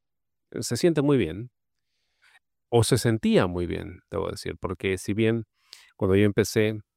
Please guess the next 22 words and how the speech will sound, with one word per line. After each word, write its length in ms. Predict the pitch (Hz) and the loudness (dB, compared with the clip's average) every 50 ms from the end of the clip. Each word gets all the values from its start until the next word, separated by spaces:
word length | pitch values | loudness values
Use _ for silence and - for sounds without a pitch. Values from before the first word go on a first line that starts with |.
| _ _ _ _ _ _ _ _ _ _ _ _ _ _ _ _ _ _ | _ _ _ _ _ _ _ _ _ _ _ _ _ _ _ _ _ _
tenía 340 | - 95 90 107 110 113 110 | -2 0 0 2 4 2 2
esa 140 | 98 - 110 | 2 0 -2
motivación, 680 | 101 92 - 92 87 87 - - 92 92 98 98 95 _ _ _ _ _ _ _ _ _ _ _ _ _ _ _ _ _ - | -2 -2 0 0 -2 -2 -2 -4 -4 -4 -4 -6 -8 _ _ _ _ _ _ _ _ _ _ _ _ _ _ _ _ _ -12
eh, 360 | 147 104 90 87 87 85 82 80 _ | -8 -8 -6 -6 -6 -6 -8 -10 _
pues, 420 | - 92 90 87 90 92 - - - - _ _ _ _ _ _ _ _ - - | -6 -4 -4 -4 -4 -6 -8 -12 -18 -20 _ _ _ _ _ _ _ _ -14 -4
luego 260 | - 110 110 110 110 107 | 2 4 4 6 6 4
el 100 | 98 - - | 2 0 -2
foco 240 | - 113 - 110 - | -2 0 0 0 0
cambió. 540 | - 82 82 87 101 120 113 87 73 - _ _ _ _ _ _ _ _ _ _ _ _ _ _ _ _ _ _ _ _ _ _ _ _ _ _ _ _ _ _ _ _ _ - | 0 -2 -2 0 2 2 2 2 0 -4 _ _ _ _ _ _ _ _ _ _ _ _ _ _ _ _ _ _ _ _ _ _ _ _ _ _ _ _ _ _ _ _ _ -2
Y 100 | 117 98 | 0 0
la 80 | 98 | 2
idea 260 | 95 90 104 101 104 | 2 2 2 2 2
ya 140 | 104 101 101 | 2 0 0
no 180 | 101 98 95 98 | 0 0 0 0
era, 220 | 101 98 95 90 | 0 0 -2 -4
pues, 260 | - - 95 87 - | -4 -6 -6 -6 -6
hacerlo 320 | 104 98 - - 101 104 98 - - | -6 -6 -6 -4 -4 -4 -6 -6 -4
por 160 | - 92 90 | -4 -4 -2
el 120 | 85 85 | -2 -4
descubrimiento, 720 | 87 85 - - - 90 87 95 104 175 196 170 123 101 98 | -4 -6 -4 -4 -4 -2 -2 0 2 2 2 2 0 -2 -4
sino 460 | - - - 151 143 117 113 120 123 - _ _ _ _ _ _ _ - - _ _ _ _ _ - | -4 -2 -2 -2 -2 0 -2 -2 -4 -8 _ _ _ _ _ _ _ -20 -20 _ _ _ _ _ 0
porque 640 | 110 101 92 90 - - 95 90 90 92 - - | 0 0 0 -2 -4 -4 -4 -2 -2 -2 -4 -6